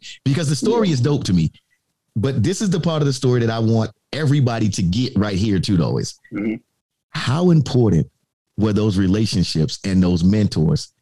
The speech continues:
Speaker 1: to, 'cause, 'cause not once there did you tell me that you applied for a job, bro. Did you, you
Speaker 2: I've never
Speaker 1: realize
Speaker 2: had
Speaker 1: that?
Speaker 2: a,
Speaker 1: Not once
Speaker 2: I've
Speaker 1: did
Speaker 2: never
Speaker 1: you
Speaker 2: had an
Speaker 1: tell me.
Speaker 2: interview,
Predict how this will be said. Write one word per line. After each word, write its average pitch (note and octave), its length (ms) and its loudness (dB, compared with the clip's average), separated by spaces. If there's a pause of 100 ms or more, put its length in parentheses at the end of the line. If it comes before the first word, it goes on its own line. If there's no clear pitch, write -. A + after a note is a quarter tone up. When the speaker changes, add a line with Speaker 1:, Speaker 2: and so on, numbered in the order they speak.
Speaker 1:
to, - 240 -6
'cause, F3+ 200 0 (220)
'cause G3 160 -2
not C4+ 240 -2
once B3 280 0
there G3 320 0
did D3+ 200 2
you E3+ 100 4
tell G#3 320 -2
me A#2 280 2 (200)
that F#3+ 180 -4
you B3 140 4
applied B3 340 -4
for B3 120 -2
a A#3 40 0
job, B3+ 320 -2
bro. G#3 240 0 (280)
Did B3 160 -2
you, C#4 80 2
you D#4+ 80 0
Speaker 2:
I've E4 60 0
never E4+ 160 0
Speaker 1:
realize E4 180 -2
Speaker 2:
had E4+ 180 -4
Speaker 1:
that? - 60 -10 (140)
Speaker 2:
a, - 40 2
Speaker 1:
Not B3+ 200 0
once D4 260 -2
Speaker 2:
I've B3 80 0
Speaker 1:
did C#4 80 0
Speaker 2:
never - 0 -
Speaker 1:
you C4+ 40 2
Speaker 2:
had - 100 -2
an B3+ 60 -2
Speaker 1:
tell B3 100 -2
me. G3+ 200 2
Speaker 2:
interview, F3 280 0